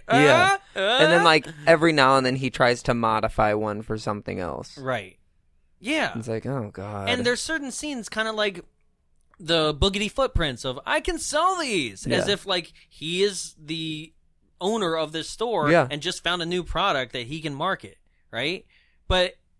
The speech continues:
Speaker 2: when you really think about it, uh, and the, the, the sequel establishes much better where it's like, no, there's a whole corporate and they're gonna hire him for a district manager position
Speaker 1: Yeah.
Speaker 2: and stuff. Um, which, oh,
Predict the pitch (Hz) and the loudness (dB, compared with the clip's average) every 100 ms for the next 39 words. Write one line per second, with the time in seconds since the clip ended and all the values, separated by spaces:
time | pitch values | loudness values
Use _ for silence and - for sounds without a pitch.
0 | _ 180 196 202 185 208 220 196 240 220 | _ -4 -2 -2 -2 -2 -2 -2 -8 -4
1 | 214 190 180 - _ _ _ _ _ _ | 0 0 -2 -8 _ _ _ _ _ _
2 | _ 160 147 139 135 - 160 156 143 151 | _ -4 -2 0 -2 -4 -8 -8 -4 -4
3 | 151 151 139 131 135 135 _ _ 139 - | -4 -4 -2 -2 -6 -10 _ _ -12 -8
4 | 240 214 160 131 170 156 147 151 131 151 | -8 -4 -4 -4 -4 -4 -4 -8 -6 -6
5 | 175 - 202 175 135 123 _ _ - 139 | -6 -2 0 0 0 -4 _ _ -10 -8
6 | 135 135 151 175 170 170 156 147 - 147 | -6 -6 -4 -4 -4 -4 -4 -6 -2 -2
7 | 151 143 147 135 131 131 131 131 131 127 | 0 0 -2 -6 -8 -6 -4 -4 -4 -6
8 | 127 131 117 127 - 120 117 123 127 127 | -8 -8 -8 -10 -14 -12 -8 -8 -8 -8
9 | 123 131 127 101 104 117 135 127 - - | -2 2 2 2 -4 -6 -6 -6 -8 -20
10 | - - 143 131 123 120 117 _ _ _ | -20 -14 -6 -4 -4 -6 -12 _ _ _
11 | _ _ 131 147 123 - _ _ _ - | _ _ -8 -8 -8 -18 _ _ _ -18
12 | 127 | -16